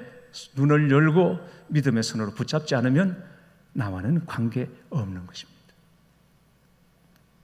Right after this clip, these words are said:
사랑하는 교회 여러분, 아무쪼록 믿음으로 얻은 복, 믿음으로 잘 지키시기를 바랍니다.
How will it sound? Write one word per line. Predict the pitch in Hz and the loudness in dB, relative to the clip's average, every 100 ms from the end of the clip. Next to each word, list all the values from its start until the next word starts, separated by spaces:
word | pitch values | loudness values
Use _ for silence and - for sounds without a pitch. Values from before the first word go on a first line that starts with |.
| _ _ _ _ _ _ _ _ _ _ _ _ _ _ _ _ _ _ _ _ _ _ | _ _ _ _ _ _ _ _ _ _ _ _ _ _ _ _ _ _ _ _ _ _
사랑하는 | - - 123 113 107 | -16 -4 -2 0 -2
교회 | 98 131 113 | -2 0 2
여러분, | 107 98 127 139 - _ _ _ _ _ _ _ _ _ _ _ _ _ - | 0 -2 -8 -12 -16 _ _ _ _ _ _ _ _ _ _ _ _ _ -12
아무쪼록 | 117 151 196 220 160 - - - - _ _ _ _ _ _ | -2 0 2 2 2 0 -12 -20 -20 _ _ _ _ _ _
믿음으로 | - 131 131 110 104 - | -2 0 0 -2 -4 -2
얻은 | 127 131 123 | 0 4 4
복, | 151 165 - - - _ _ - | 4 2 -4 -20 -20 _ _ -4
믿음으로 | 131 120 104 107 | -2 0 0 -2
잘 | - 90 90 92 95 | -4 -8 -4 -4 -2
지키시기를 | - 175 - - 143 139 | 0 2 2 4 6 6
바랍니다. | 123 104 90 92 - - | 4 -2 -4 -6 -12 -16